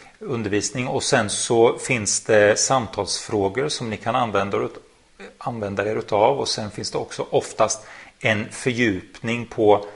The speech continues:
ungefär fem minuter med några extra frågor till, som man kan använda sig utav om man vill gå vidare lite grann. Så vi hoppas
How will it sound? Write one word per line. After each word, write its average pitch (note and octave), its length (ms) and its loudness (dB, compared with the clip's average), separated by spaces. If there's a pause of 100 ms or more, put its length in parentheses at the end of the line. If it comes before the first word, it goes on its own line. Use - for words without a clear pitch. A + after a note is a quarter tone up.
(140)
ungefär C3 260 0
fem G2 400 0
minuter G2+ 480 -4
med G#2 120 -6
några - 180 -8
extra - 480 -6
frågor A2+ 380 4
till, C3 220 -8 (520)
som - 140 -4
man A2+ 100 2
kan B2 140 0
använda G#2 280 2
sig - 160 -8
utav A2+ 240 -6
om G#2+ 80 -12
man A2 140 -6
vill G#2+ 180 -10
gå G#2 100 0
vidare G#2 380 -2
lite G#2+ 220 -8
grann. A2+ 180 -6 (1200)
Så - 160 -4
vi D3+ 60 4
hoppas E3 440 6